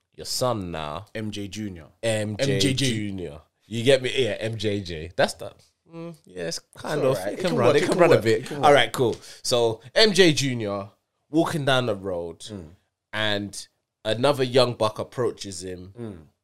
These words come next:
Speaker 1: It's about to get glizzy.
Speaker 2: Mm.
Speaker 1: Yeah? You would be happy because your son's got martial arts experience and stuff, right?
Speaker 2: No.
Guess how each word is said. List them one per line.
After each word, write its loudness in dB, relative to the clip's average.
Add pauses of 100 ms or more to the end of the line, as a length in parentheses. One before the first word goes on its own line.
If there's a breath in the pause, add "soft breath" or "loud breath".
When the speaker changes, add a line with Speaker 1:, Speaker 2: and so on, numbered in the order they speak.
(320)
Speaker 1:
It's -10
about -2
to -8
get -8
glizzy. -8 (420)
Speaker 2:
Mm. -20 (500)
Speaker 1:
Yeah? -4 (600)
You -2
would -4
be -4
happy -4
because -4
your -6
son's 0
got -8
martial -8
arts 0
experience -8
and -14
stuff, -18
right? -2
Speaker 2:
No. 4